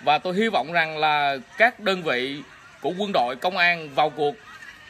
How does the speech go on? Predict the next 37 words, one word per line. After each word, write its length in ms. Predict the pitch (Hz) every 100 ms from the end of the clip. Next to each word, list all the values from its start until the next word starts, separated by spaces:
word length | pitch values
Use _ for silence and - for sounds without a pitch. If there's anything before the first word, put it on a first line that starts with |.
| - -
Hiện 180 | 175 190
tại 200 | 139 151
theo 160 | 185
tôi 120 | 185 165
được 140 | 143
biết 260 | 196 240 -
là 400 | 151 156 147 139
chưa 420 | 139 - 220 214 208
có 200 | 185 208
lệnh 280 | 208 127 123 147 - - -
trấn 160 | 202 214
áp. 180 | 226 - - - - -
Cho 120 | 185
nên 200 | 185 180
là 60 | 156
tôi 180 | 180
hy 140 | 190 202
vọng 260 | 165 135
rằng 220 | 165 151 156
đề 220 | 160 160
nghị 340 | 139 135 156 - - - -
các 200 | 208 -
cơ 120 | 190
quan 240 | 180 180
công 220 | 170 170 156
quyền 360 | 143 135 127 - -
tổ 180 | 127 156
chức 140 | 254 254 - -
trấn 200 | 214 262
áp 200 | 233 - -
các 220 | 233 269 -
cái 180 | 247 240 - -
sự 180 | - 131
bạo 260 | 151 151 180
loạn 360 | 151 131 151 -
của 320 | 139 123 151 175
cái 300 | 196 202